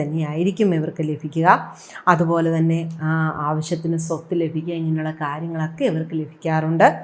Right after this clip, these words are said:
പൊതുവിൽ നല്ല ഭാഗ്യമുള്ള നക്ഷത്രക്കാരാണ് കേട്ടോ. ചുമ്മാ തമാശയ്ക്ക് എന്തെങ്കിലുമൊക്കെ ഇവരെ ചൊടിപ്പിക്കാൻ പറഞ്ഞാൽ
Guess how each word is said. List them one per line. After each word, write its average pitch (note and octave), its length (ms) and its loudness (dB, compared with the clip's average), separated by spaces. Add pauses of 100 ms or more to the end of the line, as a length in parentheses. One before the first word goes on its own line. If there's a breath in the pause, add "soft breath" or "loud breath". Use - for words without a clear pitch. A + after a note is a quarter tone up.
(420 loud breath)
പൊതുവിൽ G3 420 4
നല്ല E3 360 -2 (100)
ഭാഗ്യമുള്ള D#3 540 0
നക്ഷത്രക്കാരാണ് D#3 840 -8
കേട്ടോ. D#3+ 320 -2 (380 loud breath)
ചുമ്മാ D#3 280 -4
തമാശയ്ക്ക് E3 600 -2
എന്തെങ്കിലുമൊക്കെ E3 480 -2
ഇവരെ E3+ 200 0
ചൊടിപ്പിക്കാൻ E3+ 680 -2
പറഞ്ഞാൽ D#3 440 -2